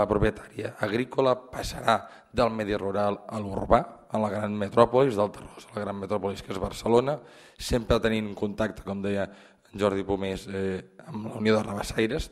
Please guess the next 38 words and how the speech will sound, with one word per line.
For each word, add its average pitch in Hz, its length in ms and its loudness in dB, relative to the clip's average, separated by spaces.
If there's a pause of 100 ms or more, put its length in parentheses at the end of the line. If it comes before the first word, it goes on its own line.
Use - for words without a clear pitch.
de 113 80 -2
la 107 140 -2
qual 101 180 0
n'és 101 160 -8
fundador, 101 460 0 (500)
d'una 135 320 2
família 127 380 6
progressista 113 480 2
republicana 104 560 0
seguirà 113 320 -2
aquesta 107 320 -8
tendència 113 560 -2 (420)
i 123 80 0
s'acabarà 120 460 0
aproximant 113 680 2
també, 113 380 0 (100)
encara 107 320 -4
que 98 140 -6
no 107 80 -2
adoptarà 104 420 -4
posicions 98 480 -6
extremes 101 460 -10
socials, - 480 -12 (240)
però 110 160 8
s'aproximarà 104 640 -2 (400)
a 113 80 4
la 104 100 4
C - 140 -8
N 107 160 -2
T - 240 -14 (400)
i 120 60 0 (240)
intentarà 110 580 -2
moderar 104 340 0
aquestes 98 300 -10
posicions 104 500 -4
o 98 60 -6
aquestes 95 320 -10
pulsions 104 640 -2